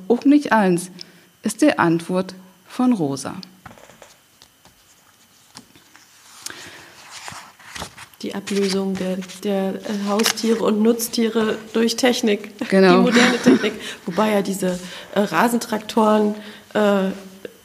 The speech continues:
Speaker 2: ja im Vergleich zu diesen neuen Mährobotern noch verträglich sind, ne? Aber,
Speaker 1: Der
Speaker 2: äh, ich glaub,
Speaker 1: Übelwegen.
Speaker 2: das ist, ähm, das ist, man sieht's ja überall, ne? Ich glaub, die Männer, ähm, finden das auch einfach toll, für sich dann so einen kleinen Traktor zu haben und damit <laughs> über die Wiese zu heizen.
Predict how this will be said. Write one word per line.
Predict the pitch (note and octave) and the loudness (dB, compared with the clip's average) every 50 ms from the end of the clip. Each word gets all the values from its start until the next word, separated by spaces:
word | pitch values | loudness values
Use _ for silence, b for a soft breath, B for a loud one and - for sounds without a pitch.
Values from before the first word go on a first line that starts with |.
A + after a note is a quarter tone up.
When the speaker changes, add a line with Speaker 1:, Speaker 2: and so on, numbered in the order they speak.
| - - - - | -18 -16 -12 -10
Speaker 2:
ja | - - F#3+ F#3 | -4 -2 -2 -2
im | F#3 F#3 | -2 -4
Vergleich | F#3 G#3 G#3 F3+ F#3 F3 F3 F3+ F#3+ F#3+ F#3 - | -2 -2 -2 0 0 2 2 2 2 0 -2 -4
zu | - G#3 | -6 -4
diesen | F3+ - G3+ F#3+ G3 G#3 | -2 -2 -2 0 2 2
neuen | G3+ G3 F#3+ G3 G3+ G3+ | 4 4 4 4 4 4
Mährobotern | G#3 A3 G#3+ G#3 G#3 G#3 G#3 G3 F#3+ G3+ G#3+ G#3 G#3 G3 F#3+ G3 G3 F#3+ G3 G3 F#3 F#3 | 4 4 4 2 0 0 -2 0 2 2 0 2 2 0 0 0 -2 -2 -2 0 2 4
noch | G3+ G3 G3 | 4 2 2
verträglich | F#3+ - A#3 F#3+ - - A3+ A#3 A#3 A#3 G3+ F#3+ | 0 0 0 0 0 0 0 0 2 0 0 0
sind, | - F3 E3 D#3+ E3 - | 0 0 0 -2 -2 -2
ne? | F#3+ G#3 C4+ C#4 | -2 0 0 0
Aber, | - G3 F#3 F3+ F3+ F#3+ F#3+ F#3+ F#3+ B B B B B B | 0 -2 0 0 0 0 0 -2 -2 B B B B B B
Speaker 1:
Der | - D#3 | -2 0
Speaker 2:
äh, | - F#3+ G#3 G#3+ | 2 4 6 6
ich | G3+ F3+ | 6 6
glaub, | E3 E3 E3 | 4 4 4
Speaker 1:
Übelwegen. | F3 E3 E3+ | 4 4 4
Speaker 2:
das | F3 F#3+ G3+ G3+ - | 2 0 0 0 -2
ist, | - E3+ G#3 G3+ G3 - - - - - | -2 0 -2 -2 -2 -4 -4 -4 -4 -2
ähm, | G3+ G3 F#3+ F#3+ F#3 F#3 F#3 F#3 F#3 - - - B B B B B B B | -2 -2 0 0 -2 -2 -2 -4 -8 -12 -14 -18 B B B B B B B
das | - F#3 F3+ - | -4 -4 -2 -2
ist, | - F#3+ - - - - - G3 - - | -2 -4 -4 -6 -10 -12 -16 -16 -14 -12
man | - B3+ F#3+ G3+ D4 | -8 0 2 2 4
sieht's | F#3+ A3+ A3 - | 2 2 2 2
ja | G#3 | 2
überall, | - G3 G3 G3 G3+ G3+ F#3+ F3 | 4 4 4 4 4 4 4 2
ne? | E3+ F3 G3 A#3+ - - - - - | 2 2 0 -2 -2 -8 -16 -16 -14
Ich | - - | -10 -4
glaub, | - F3+ F3 | -2 -2 -2
die | - G3 | 0 0
Männer, | F#3 F#3+ F#3+ G3 G3 G3 G3+ - - | 2 2 2 4 4 2 0 0 0
ähm, | G3 F#3+ F#3+ F#3 F#3 F#3 F#3 F#3+ F#3 - B B B B B B B | -2 -2 0 -2 -2 -4 -6 -8 -10 -14 B B B B B B B
finden | - A3 F#3+ G3+ | -4 0 0 2
das | F3+ F#3+ F#3+ | 2 2 0
auch | - F#3 F3+ | -2 -4 -2
einfach | - - F#3+ F#3+ F#3+ F#3+ F#3 | 0 -2 -2 0 -2 -6 -6
toll, | - - A3 G3+ F#3+ G3 A3 | -2 0 2 4 4 4 2
für | G#3+ G#3+ G#3+ G3 | 2 0 -2 0
sich | F#3+ G#3 G3+ | 0 0 0
dann | G#3 G#3 G3 | 0 0 0
so | G3 F#3+ | 0 0
einen | F#3+ F#3+ | 0 -2
kleinen | F#3+ - G#3+ G#3 G3+ | -2 0 0 0 0
Traktor | - - G#3+ - - G#3 G#3+ | -2 -4 -8 -4 -4 -4 -2
zu | G#3+ - G#3 G3+ | 0 0 0 2
haben | G#3 G3+ G#3 G3 | 4 4 4 4
und | G#3 F#3+ F#3+ | 4 4 4
damit | G3+ G3+ A3+ A#3+ A#3+ | 6 6 6 6 6
<laughs> | A#3+ G#3 | 6 6
über | A#3 G#3+ | 6 6
die | - - D4+ B3+ | 6 6 4 4
Wiese | A3+ C4 A#3+ A#3 G#3+ - | 4 2 2 2 -2 0
zu | - A3 G#3 G3+ | 0 2 2 4
heizen. | G3 G3+ G3+ G3+ - A#3 B3 | 4 2 2 0 0 -2 -2